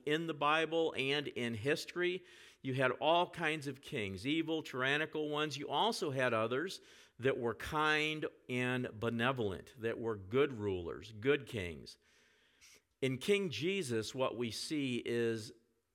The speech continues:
that he was a compassionate king. And that's the side of Jesus that we're gonna look at today. Today's portrait is entitled Jesus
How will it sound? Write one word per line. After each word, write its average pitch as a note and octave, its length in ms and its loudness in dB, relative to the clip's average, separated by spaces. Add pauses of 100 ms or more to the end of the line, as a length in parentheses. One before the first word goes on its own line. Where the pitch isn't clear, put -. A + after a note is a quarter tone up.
that A#2+ 200 0
he C#3 220 0
was D3 320 2
a B2 160 0
compassionate A#2 1120 -4 (340)
king. F2+ 360 -8 (760)
And G2+ 160 -4
that's D#3+ 300 8
the D3+ 100 -2
side C#3 640 4
of A2 140 -2
Jesus A#2+ 460 -2
that B2 100 -2
we're A2 140 -4
gonna A2 140 -2
look A2 300 -2
at G#2+ 220 0
today. G2 440 -2 (800)
Today's C#3+ 400 4
portrait D#3+ 720 -2 (480)
is A2+ 220 -2
entitled A#2 720 2 (480)
Jesus C#3 680 0